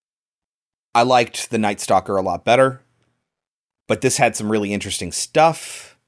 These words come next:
It managed to be compelling despite the fact that it's just another found footage movie. Like it says, there's still life left in the found footage genre. There's still things to do with it.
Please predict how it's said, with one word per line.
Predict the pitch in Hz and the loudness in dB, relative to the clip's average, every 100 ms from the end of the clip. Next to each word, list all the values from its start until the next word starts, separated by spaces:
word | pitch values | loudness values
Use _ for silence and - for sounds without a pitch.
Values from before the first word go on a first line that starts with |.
| _ _ _ _ _ _ | _ _ _ _ _ _
It | 107 - | -12 -6
managed | 110 107 117 113 - | -2 0 0 -4 -6
to | 113 | -6
be | 107 | -6
compelling | 107 95 104 101 101 90 | -6 -6 -4 -2 -4 -6
despite | 90 - 92 92 | -8 -2 -2 -2
the | 90 | -6
fact | - 90 87 | 0 0 0
that | 90 | -4
it's | 82 - - | -4 -8 -10
just | 90 - | -10 -10
another | 90 85 95 87 | -6 -6 -6 -6
found | 95 95 98 | -6 -6 -8
footage | - 156 156 160 | -8 -6 -4 -4
movie. | 160 156 | -2 0
Like | 113 110 | 2 2
it | 113 - | 0 0
says, | 117 110 110 - - - | 2 2 -2 -12 -16 -10
there's | - | -6
still | - 98 | -4 -2
life | 87 95 107 | 4 4 4
left | 123 120 - | 2 0 0
in | |
the | 117 | -4
found | - 117 117 | -2 -2 -2
footage | 120 120 113 | -4 -6 -6
genre. | 120 117 117 117 117 - - | -2 0 0 -4 -4 -14 -10
There's | 113 | -6
still | - 117 | -2 -2
things | 110 98 | -2 -4
to | - | -6
do | 78 104 | -6 -4
with | 110 107 | -4 -2
it. | 117 110 | -2 -4